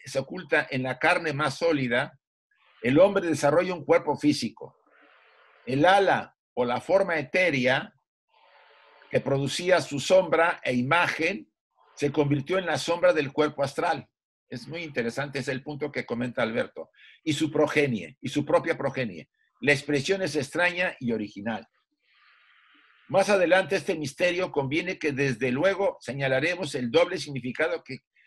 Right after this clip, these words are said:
que contiene en el mito griego, que se relaciona con esta fase muy peculiar de la evolución.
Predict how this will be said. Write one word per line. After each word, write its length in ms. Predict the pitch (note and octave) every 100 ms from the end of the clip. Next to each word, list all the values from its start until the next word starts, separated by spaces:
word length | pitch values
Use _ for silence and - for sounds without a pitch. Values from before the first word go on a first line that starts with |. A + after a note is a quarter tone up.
| _
que 160 | - D3
contiene 640 | D3 C3+ C3 F3 F#3 F#3 -
en 140 | C3
el 140 | B2+ B2
mito 340 | C#3 - E3
griego, 520 | C#3 D#3+ D#3 B2+ - _ _ _
que 100 | C#3+
se 120 | C3+
relaciona 600 | C3 C3 B2+ - F3+ E3+
con 160 | D#3+ C#3
esta 260 | D#3 E3+ C#3+
fase 480 | D#3+ D3 D#3+ D3 _ _ _ _ _
muy 220 | - E3 G3
peculiar 560 | F3+ - C#3 D3+ D#3
de 80 | D3
la 100 | C#3+
evolución. 640 | C3+ C3+ B2+ - D#3 C3